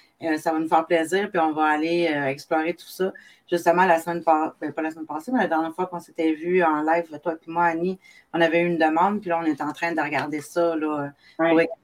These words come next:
Speaker 1: sur ce sujet-là. Donc, euh, nous autres, on est là pour vous autres aussi. Donc, on va écrire pour vous autres. Donc, gênez-vous pas à, euh, nous poser, nous demander, nous,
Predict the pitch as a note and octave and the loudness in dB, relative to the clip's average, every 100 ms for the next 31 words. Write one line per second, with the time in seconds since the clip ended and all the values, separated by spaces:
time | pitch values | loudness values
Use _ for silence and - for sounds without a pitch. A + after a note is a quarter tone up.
0 | _ - - - D#3+ - D3+ D3+ D3+ D3+ | _ -20 -18 -8 -8 -8 -6 -2 0 2
1 | G3 A3 - - _ D#3+ D#3 D#3+ E3 D3+ | 0 -2 -16 -20 _ 2 2 2 0 0
2 | D3 D3 C#3 - - - D#3+ E3 F3+ F3+ | 0 -2 -4 -8 -14 -10 -8 -2 0 0
3 | E3 D#3+ D#3+ F3 F#3 D#3+ D#3 E3+ E3 D#3 | 0 2 4 4 0 -8 -2 -2 -2 -8
4 | - G3+ - - D#3 E3 D3+ D3+ D3 F3 | -8 -10 -8 -6 -4 -4 -6 -6 -4 -6
5 | F3 E3 C#3 C#3 C3+ E3 G3+ - D#3+ C#3+ | -4 -8 -10 -12 -6 -4 -4 -6 -6 -6
6 | _ - _ _ _ - C#3+ F3+ F3+ G3 | _ -20 _ _ _ -6 -4 0 2 4
7 | G3+ F3+ _ G3 G#3 G#3+ - E3 F3+ A3 | 2 -2 _ 4 4 2 2 2 2 0
8 | - - D#3 D3+ D3+ D3 D3 - E3+ D#3+ | -8 -8 -6 -4 -2 -4 -4 -6 -6 -4
9 | D#3 D#3 E3 F3 E3 D#3 D#3+ D3+ D3 D#3+ | -4 -2 0 2 2 2 2 2 0 0
10 | E3+ E3 | 0 0